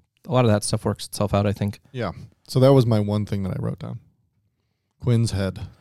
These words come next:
Speaker 1: Oh, well, that's a, that's a good thing to write down. I'll, I'll tell you, um, I, I, I think we can have a shared discussion on something today,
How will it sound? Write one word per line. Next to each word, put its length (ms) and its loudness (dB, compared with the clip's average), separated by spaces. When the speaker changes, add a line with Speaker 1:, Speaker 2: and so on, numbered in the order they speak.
Speaker 1:
Oh, 60 0
well, 160 6
that's 200 4
a, 180 0
that's 180 0
a 20 -10
good 160 2
thing 140 2
to 80 2
write 180 4
down. 240 2
I'll, 180 -2
I'll 220 0
tell 200 0
you, 280 0
um, 360 2
I, 300 -2
I, 200 2
I 100 4
think 160 2
we 80 4
can 300 2
have 300 2
a 120 2
shared 340 2
discussion 480 -6
on 140 -6
something 360 0
today, 380 2